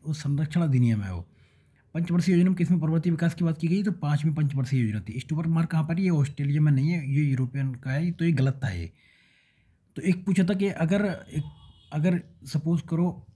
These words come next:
यहाँ पे मैं इस पे जो है ये एक बज रहा है, तो हमारे इस क्षेत्र में छः बजेंगे, तो इसका जो था एक सौ पाँच डिग्री पश्चिम में था ये।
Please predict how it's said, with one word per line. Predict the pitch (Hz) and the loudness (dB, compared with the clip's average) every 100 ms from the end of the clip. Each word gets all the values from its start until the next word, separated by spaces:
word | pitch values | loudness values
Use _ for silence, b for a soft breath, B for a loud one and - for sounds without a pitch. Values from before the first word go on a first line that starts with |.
| _ _ - 151 | _ _ -14 -2
यहाँ | 147 135 139 147 | 2 4 2 0
पे | 139 127 - - - - | -2 -2 -8 -20 -20 -14
मैं | 131 139 127 - - | -6 -4 -4 -10 -12
इस | 143 - | -10 -8
पे | 151 151 - - - - | -4 -4 -4 -12 -16 -8
जो | 127 120 | -2 0
है | 117 139 139 - - - - - - - - - - - - - - 127 | 0 -2 -6 -12 -10 -10 -8 -8 -8 -8 -8 -8 -8 -10 -12 -12 -8 -2
ये | 135 - 139 | -2 -2 0
एक | 156 147 | 2 2
बज | 131 | 2
रहा | 120 123 | 2 0
है, | 147 - | -2 -4
तो | 165 | -6
हमारे | - 127 131 151 - 160 | -2 0 0 -2 -4 -6
इस | 147 - - - - - | -6 -8 -16 -18 -18 -6
क्षेत्र | 127 - 113 | -6 -4 -2
में | 131 165 - B B B B B B - - - - - - - | 0 0 -4 B B B B B B -10 -10 -12 -14 -14 -12 -4
छः | - 131 | 2 2
बजेंगे, | 127 135 175 | 4 2 2
तो | 185 | -2
इसका | 156 160 - 180 | -2 -4 0 0
जो | 165 | 0
था | 180 - - | -2 -8 -6
एक | 156 147 | -6 -2
सौ | 165 | -4
पाँच | 147 143 151 165 - - - - - - _ - - 131 | -4 -4 -2 -4 -8 -20 -20 -20 -20 -20 _ -20 -16 -6
डिग्री | 127 135 | -2 0
पश्चिम | 170 147 - 131 | 0 -2 2 4
में | 120 | 4
था | 104 | 0
ये। | 95 | -8